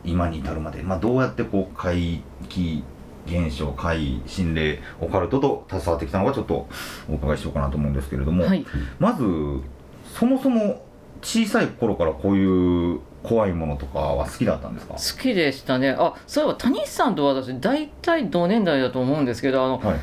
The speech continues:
Speaker 2: 子供の頃に流行ってたのが、まあ、ゲゲの鬼太郎とか「まあ、
Speaker 1: はい、はい。
Speaker 2: 悪魔くん」とか、
Speaker 1: 悪魔くんね、はい。
Speaker 2: あと、あの、私、あの、祖父母がお寺さんだったんで、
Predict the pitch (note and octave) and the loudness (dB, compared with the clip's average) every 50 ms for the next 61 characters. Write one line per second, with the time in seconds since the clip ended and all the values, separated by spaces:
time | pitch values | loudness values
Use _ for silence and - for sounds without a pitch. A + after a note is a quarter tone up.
0 | - - - - - - - - E4+ F4+ F#4 F#4 F#4 F#4 F4+ F4 F4 F4 E4 D#4 | -6 -12 -16 -18 -10 -6 -2 0 2 2 2 2 2 2 2 2 2 2 2 2
1 | C4 F#3 D3+ D#3 E3+ E3+ D#3 C#3+ B2 A#2+ A#2+ - - B3 C4 C4 B3+ C4 - - | 2 2 2 0 0 2 2 2 0 0 0 0 2 2 2 2 0 0 0 0
2 | B3+ B3+ F#3 D#3+ C#3+ B2+ B2+ B2+ B2+ A#2+ A#2 A#2+ A#2 A2 C#3 D3+ D#3 D3+ E3+ F3 | 2 2 2 0 2 0 0 0 0 0 0 0 2 2 2 0 2 2 2 2
3 | F3 F3 F3 - - - - B3+ B3 B3 B3 B3 A#3+ A#3+ - C#3 - - - D3 | 2 0 -2 -4 -4 0 0 2 4 4 4 4 2 2 -2 -4 -2 0 2 2
4 | C#3 C3 C3 C#3 D#3+ A3 - - A3+ F#3 D#3 C#3 B2+ - - B2+ B2 B2 A2+ A#2+ | 2 2 2 2 2 2 2 2 0 0 0 0 -2 -2 -2 -2 -2 -2 -2 0
5 | C3 B2 B2+ - B2+ B2 B2 A#2 A2 G#2 - B2 A2 - G2 F#2+ G2 G#2 G#2+ G#2 | -2 -2 0 0 2 2 2 2 0 -2 -2 -4 -2 0 2 2 2 2 2 2
6 | G#2 G2 E2+ C#2 C2+ - - - - F3 E3+ E3+ - A3+ A3+ A3 F#3+ - - C3+ | 2 2 2 0 -2 -6 -12 -8 -4 -4 -4 -2 0 0 2 2 2 0 -2 -2
7 | D#3+ E3+ F3+ E3 D#3+ D3+ D3 C#3 D3+ F3+ F#3 G#3+ A3 G#3+ - - E4 D#4+ C4+ G#3+ | 0 0 0 0 0 0 0 0 0 2 2 2 0 0 -2 -2 0 0 2 2
8 | E3+ D3+ C#3+ C3 C3 B2+ - - G3 G3 C4 F#4 A#4 A#4 F#4 A#3+ F3 D#3+ C#3+ B2 | 2 2 0 0 0 0 0 0 0 0 0 0 0 2 2 4 4 4 2 2
9 | G#2 - - D3 C#3+ - D#3+ D#3 E3 E3 E3 - G3+ A3 B3+ C4+ A#3+ F3+ C#3+ - | 0 0 -2 -4 -2 0 0 2 2 0 0 0 0 2 2 4 2 2 0 0
10 | - - C3+ B2+ A#2 A#2+ A#2+ B2 D3 C#3+ B2+ A#2+ A2+ G#2+ A2+ - | -2 -2 -2 0 0 0 0 2 2 2 2 2 0 -2 -2 -6